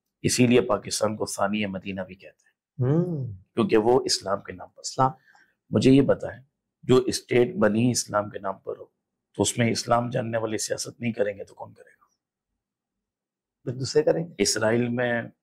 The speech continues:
Speaker 1: थोड़ी हम सियासत करने की बात कर रहे हैं।
Speaker 2: हम्म।
Speaker 1: मैं तो ये मशवरा देता हूँ, जितने भी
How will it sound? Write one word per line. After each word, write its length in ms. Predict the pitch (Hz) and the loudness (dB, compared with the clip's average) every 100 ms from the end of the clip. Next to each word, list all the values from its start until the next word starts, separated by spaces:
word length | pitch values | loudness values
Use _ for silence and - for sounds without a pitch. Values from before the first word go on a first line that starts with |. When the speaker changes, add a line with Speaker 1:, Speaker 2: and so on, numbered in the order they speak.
| _ _ | _ _
Speaker 1:
थोड़ी 200 | - 127 | -4 0
हम 100 | 135 | 0
सियासत 340 | 131 - - - | 0 -4 -6 -10
करने 200 | 104 98 | -10 -12
की 100 | 92 | -16
बात 180 | - - | -16 -16
कर 160 | _ _ | _ _
रहे 140 | 123 | -4
हैं। 60 | 127 | 0
Speaker 2:
हम्म। 240 | 139 117 - _ _ _ _ _ _ _ _ _ _ _ _ _ _ _ | 0 -2 -8 _ _ _ _ _ _ _ _ _ _ _ _ _ _ _
Speaker 1:
मैं 280 | 92 104 131 | 0 4 4
तो 160 | 135 131 | 4 2
ये 80 | 123 | 2
मशवरा 420 | 107 - 127 123 | 0 2 2 4
देता 260 | 107 104 120 | 0 -2 -2
हूँ, 120 | 117 | -4
जितने 360 | 101 - 104 110 | -8 -8 -10 -6
भी 160 | 113 | -2